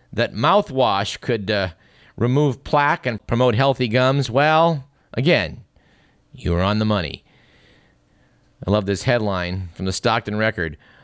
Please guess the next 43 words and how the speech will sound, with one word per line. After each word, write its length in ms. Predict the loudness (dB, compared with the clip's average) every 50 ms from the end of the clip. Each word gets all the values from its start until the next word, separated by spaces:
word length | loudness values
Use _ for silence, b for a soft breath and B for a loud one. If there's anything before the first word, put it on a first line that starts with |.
| b b b b
"Mouth 420 | -4 0 2 4 4 2 2 0 -4
rinse 400 | -2 0 2 2 0 0 -2 -4
claims 500 | -2 0 2 2 4 2 2 0 -2 -4
called 520 | 0 2 2 4 4 4 4 2 0 -4 -6
hogwash 800 | 0 2 4 4 4 4 4 4 4 4 4 4 2 0 -4 -6
by 260 | -4 -2 0 0 2 2
F 240 | 2 0 0 0
D 220 | 0 2 4 4 4
A." 380 | 4 2 2 0 -2 -6 -8 _ _ _ _ _ _ _ _ _ _ _ _ _ _ _ _ _ -6
The 120 | -4 -4
Food 240 | 0 2 2 2 2
and 60 | 2
Drug 180 | 2 2 2 2
Administration, 800 | 0 0 0 0 -2 0 0 2 2 2 2 0 -2 -2 -2 -2
it 260 | -4 -4 -6 -6 -2
notes, 400 | 0 2 2 2 2 0 -2 -4
had 140 | -4 -2 -2
warned 360 | -2 0 0 0 0 0 -2 -2
three 240 | -2 0 0 0
companies 880 | 0 0 2 2 2 0 -2 -4 -4 -8 -10 -14 -14 -14 -14 -14 -14 -18 -20 _ _ _ _ _
that 80 | 0 0
have 80 | 2 2
been 100 | 2 2
marketing 640 | 2 2 2 2 2 0 -2 -2 -2 -4 -8 -10 -10
mouth 360 | -4 -2 -2 -2 -2 -4 -4
rinse 240 | -4 -4 -4 -4 -4
products 480 | -6 -4 -2 0 0 0 0 -2 -4 -4
that 140 | -6 -4 -2
they 100 | 0 0
have 160 | 0 0 -2
to 80 | -4 -8
stop 360 | -6 0 2 2 2 2 0
making 320 | -2 -4 -4 -4 -6 -6 -4
unsupported 680 | -2 -2 0 0 0 -2 -2 0 2 2 4 4 2 0
claims 420 | -2 -2 0 0 0 0 -2 -2 -2
that 160 | -2 0 0
they 160 | 0 0 0
remove 440 | 0 0 0 0 0 0 -2 -4 -4
plaque 340 | -2 -2 0 0 -2 -4 -6
and 160 | -8 -8 -6
promote 340 | -6 -6 -4 -4 -4 -4 -4
healthy 300 | -4 -6 -4 -4 -4 -2
gums. 460 | 0 0 0 0 -2 -6 -12 -18